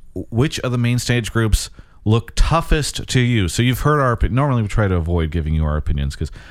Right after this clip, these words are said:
but maybe you disagree with us. So let us know which one of these is toughest, A, B, C, and D. Feel free to, you know, use your own predictions on who's gonna end up in those groups based off of the play-in results.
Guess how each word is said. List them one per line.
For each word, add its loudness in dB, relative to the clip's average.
but 2
maybe 2
you 2
disagree 0
with 2
us. 0
So 2
let 4
us -4
know 2
which -2
one 2
of 2
these -2
is -2
toughest, 0
A, 0
B, 0
C, -2
and 0
D. 0
Feel 0
free 0
to, 2
you -2
know, 2
use 0
your 2
own 2
predictions 0
on 2
who's 2
gonna 0
end 0
up 2
in 2
those 2
groups 0
based -2
off 0
of -6
the -2
play-in 2
results. -2